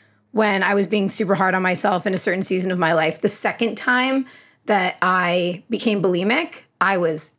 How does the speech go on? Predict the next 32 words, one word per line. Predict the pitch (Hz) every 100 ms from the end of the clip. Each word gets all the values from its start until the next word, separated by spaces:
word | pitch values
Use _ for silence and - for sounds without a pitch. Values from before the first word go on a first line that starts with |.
| -
especially | 208 - - - 190 - 262 262
hard | 254 254
on | 247
myself | 247 262 262 269 359 - - - _ _ -
because | 220 - - 214 208 202 196 190 - _ _ _ _ -
I | 220 214
t-, | - 220
had | 202
told | - 330 240
myself | 170 196 185 -
in | 214
this, | 208 220 -
in | 220
this | 233 285
state | - 262
of | 196
mind | 170 143 156
that | 196
I | 185
was | 180
in, | 175 185 208 _ _ _ _
I | 226
did | 202 233
that | 233 -
whole, | - 214 202 202 - _ -
"Ugh, | 254 233 - - -
A | 240
M | 247
Q, | - 190 147 160 _
you | 190 190 240
know | 208 180
better. | 156 110 135 160